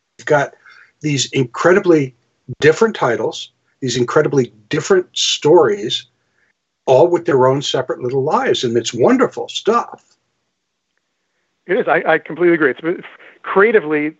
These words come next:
Speaker 2: comic books have been incredibly satisfying. From a business standpoint, it's a tough world to be in. Um, you know, there's lots of new books every month, and there's five big companies and a whole lot of other players.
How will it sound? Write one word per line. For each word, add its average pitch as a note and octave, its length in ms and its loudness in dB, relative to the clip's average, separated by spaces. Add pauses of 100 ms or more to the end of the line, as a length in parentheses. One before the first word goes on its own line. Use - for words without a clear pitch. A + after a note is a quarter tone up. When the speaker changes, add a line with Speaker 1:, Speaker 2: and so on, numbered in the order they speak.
(160)
Speaker 2:
comic D#3 280 -6
books D3 200 -12
have C3+ 100 -4
been C#3 160 -4
incredibly C3+ 560 -6
satisfying. A2+ 500 -12 (280)
From D3 100 -8
a C#3 60 -4
business G#3 320 4
standpoint, G3 500 -6 (120)
it's D#3+ 180 -6 (400)
a - 60 -16
tough - 300 -6
world C3+ 260 0
to B2 60 -16
be A#2+ 180 -8
in. G2+ 140 -16 (580)
Um, A2+ 440 -8 (220)
you C3 80 -12
know, A2+ 60 -8
there's A#2 180 -10
lots C3+ 340 0
of C3+ 120 -6
new C#3+ 120 -2
books C3+ 280 -4
every C3+ 180 -4
month, B2+ 260 -6 (560)
and B2+ 160 -10
there's A#2+ 300 -2 (680)
five B2 380 0
big D#3+ 180 0
companies E3 460 -2
and C#3 80 -6
a A#2+ 40 -6
whole D3 240 2
lot B2+ 160 2
of A#2 80 0
other A#2+ 180 -4
players. - 360 -14